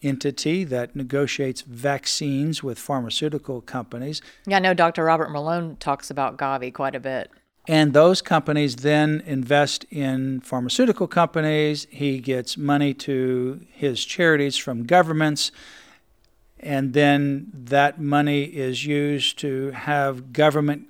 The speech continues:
Speaker 1: mandates coming from the World Health Organization to push covid shots. When that happens, then the investments that he has in the pharmaceutical companies gets, uh, enormous profits for his charities.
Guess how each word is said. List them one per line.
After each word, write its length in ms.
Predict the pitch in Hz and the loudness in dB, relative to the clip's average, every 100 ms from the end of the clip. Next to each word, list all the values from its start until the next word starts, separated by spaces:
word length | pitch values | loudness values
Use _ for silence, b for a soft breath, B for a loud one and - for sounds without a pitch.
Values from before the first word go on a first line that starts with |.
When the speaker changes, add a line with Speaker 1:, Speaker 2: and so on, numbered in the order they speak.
| _ b b b b _ 135 | _ b b b b _ -6
Speaker 1:
mandates 1040 | 135 165 180 165 165 156 160 160 - - 196 - | 0 2 4 4 6 6 4 0 -2 -2 -6 -10
coming 260 | - 143 | -2 -2
from 200 | 131 147 | -2 -2
the 80 | 131 | -4
World 240 | 127 139 127 | -2 -2 2
Health 240 | 180 170 | 2 4
Organization 640 | 156 143 139 147 143 - 127 | 2 0 0 0 0 -2 -6
to 80 | |
push 320 | 120 - 131 - - | -8 -4 -4 -6 -12
covid 360 | - 175 165 143 | 0 0 2 -2
shots. 580 | - 156 143 143 - - B B B B B B _ _ | 2 2 2 0 -6 -8 B B B B B B _ _
When 260 | - 139 139 | -4 0 2
that 220 | 143 165 | 4 4
happens, 640 | 175 175 156 165 156 156 - | 4 2 4 2 2 0 -4
then 540 | 135 135 135 135 139 - | -2 0 0 -2 -6 -12
the 480 | 151 131 139 135 | -10 -4 -2 -2
investments 720 | 139 123 127 156 - 151 151 | -4 -2 2 4 2 -2 -4
that 160 | - 131 | -4 -4
he 60 | 131 | -4
has 560 | 123 143 139 139 - - | -2 0 0 -2 -6 -6
in 440 | 147 139 135 135 131 B B B B - | -2 0 0 -2 -4 B B B B -8
the 240 | 127 135 | -2 -2
pharmaceutical 640 | 120 156 147 - 220 190 170 | 0 0 2 6 6 6 2
companies 920 | - 165 147 156 151 151 151 143 - _ b b _ _ - | 2 0 0 0 0 2 0 -2 -8 _ b b _ _ -2
gets, 460 | 143 147 - - - | 2 2 2 -4 -4
uh, 200 | 139 143 | -6 -2
enormous 580 | 156 147 160 156 143 - | 0 2 4 2 0 -4
profits 480 | - 170 160 170 | 0 2 2 -2
for 160 | - 139 | -4 -6
his 160 | 131 - | -4 -2
charities. 560 | - 175 165 165 156 | 2 4 4 2 -2